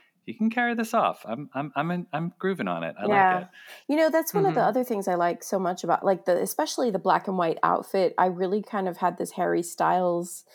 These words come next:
Speaker 2: y-, you know, vision in my head.
Speaker 1: Mm-hmm.
Speaker 2: W-, this is sort of a little bit more of a risk, a risk fashion-wise, um, you know, which could be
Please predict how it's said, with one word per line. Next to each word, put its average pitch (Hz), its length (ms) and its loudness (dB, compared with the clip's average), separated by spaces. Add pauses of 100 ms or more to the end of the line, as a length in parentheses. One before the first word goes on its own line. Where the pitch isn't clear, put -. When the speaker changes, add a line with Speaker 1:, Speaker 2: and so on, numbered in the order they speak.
(440)
Speaker 2:
y-, - 120 -6
you 196 160 2
know, 175 200 4
vision 185 360 2
in 180 120 4
my - 140 4
head. 175 280 2
Speaker 1:
Mm-hmm. 175 180 -4
Speaker 2:
W-, 160 140 -2
this 175 220 -4
is 185 160 -4
sort 208 180 2
of 170 140 0
a - 20 2
little 208 220 2
bit 196 160 0
more 196 280 4
of 185 80 0
a 180 80 2
risk, 180 460 -2 (220)
a 185 80 0
risk 180 440 -6 (160)
fashion-wise, 214 960 -2 (540)
um, 175 420 4 (200)
you 214 180 2
know, 185 160 2
which 180 280 -2
could 247 400 2 (100)
be 214 200 -4